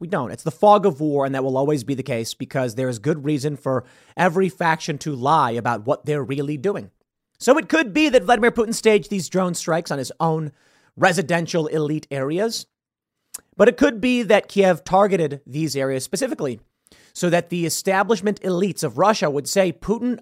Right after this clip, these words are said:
enough, back off." Nobody wants to live this way. And by targeting the people who have the most to lose from this, it would seem the likely culprit is Kiev. If Vladimir Putin was going to stage a false flag attack, I'd imagine he'd target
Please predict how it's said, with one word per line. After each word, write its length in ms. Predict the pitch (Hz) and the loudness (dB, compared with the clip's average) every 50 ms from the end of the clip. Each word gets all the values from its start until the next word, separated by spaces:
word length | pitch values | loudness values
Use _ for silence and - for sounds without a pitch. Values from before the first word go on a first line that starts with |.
| - | -6
enough, 800 | 165 160 143 135 135 139 147 151 165 202 254 269 - - - - _ _ _ | -4 -4 -4 -4 -6 -4 -2 4 6 6 6 6 4 -4 -20 -20 _ _ _
back 380 | 120 110 107 160 143 123 - - | -16 -6 -4 -4 -4 -4 -4 -6
off." 400 | 120 107 92 87 - - - _ _ _ _ _ _ _ _ _ _ _ | -6 -6 -6 -10 -14 -20 -20 _ _ _ _ _ _ _ _ _ _ _
Nobody 280 | 101 101 110 107 120 120 | -12 -10 -10 -8 -8 -8
wants 240 | 120 127 131 127 | -6 -6 -8 -8
to 80 | - - | -12 -12
live 200 | 107 123 160 143 | -8 -8 -8 -8
this 160 | 127 110 - | -8 -12 -12
way. 220 | - 107 90 82 - _ _ _ _ _ _ _ - _ _ _ | -12 -12 -14 -14 -16 _ _ _ _ _ _ _ -20 _ _ _
And 80 | - 139 | -8 -4
by 120 | 135 156 | -4 -4
targeting 500 | 147 - - 170 196 233 226 240 262 262 | -4 -2 2 4 4 4 4 2 -2 -2
the 80 | 262 240 | -4 -6
people 460 | - - - 185 165 _ 190 180 160 | -6 -4 -4 -4 -2 _ 0 -2 0
who 180 | - 165 147 127 | -2 -4 -4 -2
have 380 | 151 151 151 151 151 139 123 | -2 0 0 0 0 -2 -4
the 80 | 120 135 | -6 -6
most 520 | 135 131 135 147 160 156 - - - _ | -2 0 2 2 2 0 -4 -12 -14 _
to 120 | - - 135 | -10 -8 -8
lose 400 | 113 127 175 240 262 254 240 - | -2 -2 0 0 -2 -4 -8 -8
from 260 | - 139 127 117 113 | -8 -8 -8 -8 -8
this, 320 | 107 104 101 - - - _ _ _ _ _ | -10 -10 -10 -10 -12 -14 _ _ _ _ _
it 140 | _ 139 135 | _ -12 -8
would 160 | 143 151 160 | -8 -8 -6
seem 500 | - - - 247 240 180 131 107 95 95 _ _ _ _ _ _ _ _ _ _ _ _ _ | -4 -2 -2 0 0 0 -2 -4 -10 -14 _ _ _ _ _ _ _ _ _ _ _ _ _
the 80 | 110 | -10
likely 420 | 107 104 120 185 220 226 233 262 262 | -6 0 4 4 4 4 2 -4 -4
culprit 500 | - - - 202 180 180 - 180 175 _ | -2 2 4 4 4 4 2 -2 -2 _
is 240 | - 170 160 135 - | -4 -4 -4 -4 -6
Kiev. 520 | _ - 160 151 143 131 110 92 90 - _ _ _ _ _ _ _ _ _ _ _ _ _ _ _ _ | _ -8 -4 -2 -2 -2 -4 -6 -10 -18 _ _ _ _ _ _ _ _ _ _ _ _ _ _ _ _
If 100 | 165 120 | -8 -2
Vladimir 300 | 143 226 294 330 330 339 | 2 2 4 4 2 0
Putin 240 | 226 - 247 240 226 | 0 0 -2 0 0
was 140 | 226 208 147 | -2 0 2
going 180 | 214 208 202 | 2 2 2
to 60 | 190 | 0
stage 360 | 190 - - 190 180 180 151 165 | -2 0 0 0 0 0 -2 -4
a 60 | 151 | -6
false 400 | - _ - 170 165 170 - - | -4 _ 2 4 4 2 0 -2
flag 300 | - - 156 151 143 139 | -4 0 0 0 0 -2
attack, 260 | 135 - 143 127 - | -6 -6 -8 -6 -4
I'd 80 | 151 151 | -4 -4
imagine 380 | 151 165 180 196 - 233 214 | -4 -2 -2 -2 -2 -2 -4
he'd 200 | 214 226 185 147 | -4 -6 -6 -6
target 460 | - 175 170 165 156 127 160 160 - | -4 -2 0 0 0 -2 -4 -4 -4